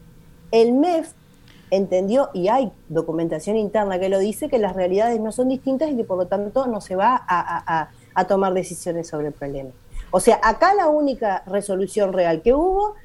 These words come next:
fue el imesi del veinticuatro al treinta por ciento. Entonces, no es la gente la responsable de que no se haga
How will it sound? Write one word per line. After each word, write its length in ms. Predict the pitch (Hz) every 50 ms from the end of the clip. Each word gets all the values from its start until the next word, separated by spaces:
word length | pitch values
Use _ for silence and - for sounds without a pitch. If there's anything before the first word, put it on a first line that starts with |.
| - - -
fue 300 | - 254 262 269 277 269 -
el 160 | 240 233 233
imesi 400 | 247 233 247 226 214 208 - 208
del 140 | 202 196 202
veinticuatro 600 | 220 226 214 247 226 - 339 370 381 - 415 427 -
al 140 | 247 240 -
treinta 280 | 254 262 262 262 233
por 140 | 196 175 170
ciento. 400 | - - 269 285 294 262 - 202
Entonces, 380 | 196 202 226 214 - 202 190 202
no 220 | 233 269 294 294
es 280 | 311 370 466 466 - - -
la 160 | 220 214 -
gente 480 | - - - 226 214 202 185 - 185 175
la 100 | 180 180
responsable 720 | 180 190 - - 180 175 170 165 - 202 196 180 170 170
de 80 | 165
que 80 | 170 170
no 100 | 170 165
se 160 | 165 - 165
haga 300 | 156 151 147 139 131 135